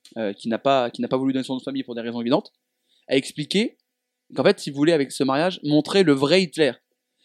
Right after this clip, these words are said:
Parce que nous, on s'attarde, nous, on est un peu des cons, tu vois. On s'attarde sur des détails.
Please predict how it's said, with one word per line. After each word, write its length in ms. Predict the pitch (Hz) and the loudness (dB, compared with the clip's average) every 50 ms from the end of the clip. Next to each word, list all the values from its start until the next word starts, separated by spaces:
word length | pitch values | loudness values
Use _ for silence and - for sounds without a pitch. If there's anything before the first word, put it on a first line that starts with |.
| _ _ _ - | _ _ _ 2
Parce 200 | 185 190 185 - | 4 4 4 2
que 100 | - 254 | 0 2
nous, 120 | 247 302 | 2 4
on 100 | 330 302 | 4 4
s'attarde, 360 | 240 - 220 196 - 220 214 - - | 4 2 0 0 0 -2 -4 -4 -2
nous, 120 | 214 294 | 0 2
on 120 | 349 330 254 | 2 2 2
est 40 | 220 | 2
un 80 | 190 | 2
peu 140 | - 220 240 | 0 0 0
des 120 | 196 196 180 | 0 0 0
cons, 200 | - 165 139 127 | -2 -6 -10 -8
tu 120 | - 135 | -4 -4
vois. 200 | 156 208 247 - _ _ - | -2 -2 -4 -6 _ _ -14
On 60 | 170 165 | -10 -6
s'attarde 340 | - 240 226 233 277 247 - | -4 -4 -2 -2 -4 -4 -4
sur 100 | 226 214 | -4 -4
des 80 | 214 | -4
détails. 360 | 202 190 - 196 165 131 123 | -4 -4 -2 -2 -2 -2 -4